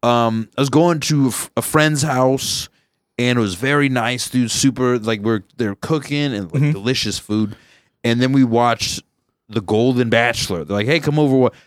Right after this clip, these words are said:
Speaker 1: everyone else is coupled up, and the first
Speaker 2: Uh-huh.
Speaker 1: few times I came, there's, like, comics,
Speaker 2: Yeah.
Speaker 1: and we're riffing, and then I get hyper conscious of, like, I know I might upset someone by saying something.
Speaker 2: Uh-huh.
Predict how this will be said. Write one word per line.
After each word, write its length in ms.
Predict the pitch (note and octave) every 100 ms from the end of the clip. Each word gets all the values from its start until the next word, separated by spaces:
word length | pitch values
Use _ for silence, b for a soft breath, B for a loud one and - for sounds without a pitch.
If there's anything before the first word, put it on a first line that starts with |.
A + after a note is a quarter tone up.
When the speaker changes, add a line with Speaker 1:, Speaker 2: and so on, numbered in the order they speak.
| b -
Speaker 1:
everyone 380 | D3 F#3+ F3+
else 220 | D#3+ D#3 C3
is 80 |
coupled 420 | A#2+ D3 C3 C3 A2+
up, 300 | A2 A2+ _
and 120 | B2 A#2
the 60 |
first 200 | A#2 D#3+
Speaker 2:
Uh-huh. 80 | C#3+
Speaker 1:
few 80 | C#3+
times 280 | C#3+ B2 A#2
I 100 | A#2
came, 340 | A2+ G#2+ G#2
there's, 120 | G2
like, 140 | F#2 F2
comics, 800 | - A#2+ A#2 A#2 A#2 - - - _ -
Speaker 2:
Yeah. 180 | D3 G#2
Speaker 1:
and 140 | G#2
we're 120 | G#2 G2+
riffing, 640 | G#2+ A2 A#2 G#2+ G#2+ G#2 -
and 220 | A2+ A#2+
then 240 | B2 A#2+ -
I 140 | C3+
get 200 | E3 F#3+
hyper 380 | - B2+ C#3 C3
conscious 440 | - A#2+ A#2+ G2+
of, 140 | G#2 F#2
like, 420 | G2+ E2+ - - _ _ _ _ _ _ _ _ _ _ _ _ _ _ -
I 200 | D#3 G3
know 680 | E3 E3 D#3+ D3+ C3+ B2 -
I 140 | A#2+
might 400 | C3 B2 C3 B2+ -
upset 360 | A2+ - C3 -
someone 420 | B2 A2+ G2+ F#2
by 160 | G2
saying 300 | G#2 B2 G2+
something. 240 | F2+ F#2 C#3+
Speaker 2:
Uh-huh. 160 | D3